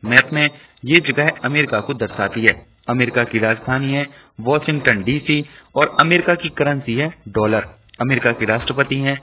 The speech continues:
डोनाल्ड ट्रंप। तो इतना आपको अमेरिका के बारे में याद रखना है। और हाल ही में अमेरिका ने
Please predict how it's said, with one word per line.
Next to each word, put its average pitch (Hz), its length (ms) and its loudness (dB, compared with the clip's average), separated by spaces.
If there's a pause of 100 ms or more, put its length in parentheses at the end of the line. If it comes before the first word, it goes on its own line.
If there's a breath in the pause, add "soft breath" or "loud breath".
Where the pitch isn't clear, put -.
(280 loud breath)
डोनाल्ड 147 600 2
ट्रंप। 113 400 0 (220)
तो - 220 -2
इतना 151 240 0
आपको - 540 2
अमेरिका 143 640 -2
के 127 140 -2
बारे 110 280 0
में 101 180 -4
याद 104 200 2
रखना 135 240 0
है। 147 340 4 (140)
और 127 100 0
हाल 131 260 2
ही 170 80 2
में 175 140 4 (140)
अमेरिका 123 380 2
ने 156 180 -2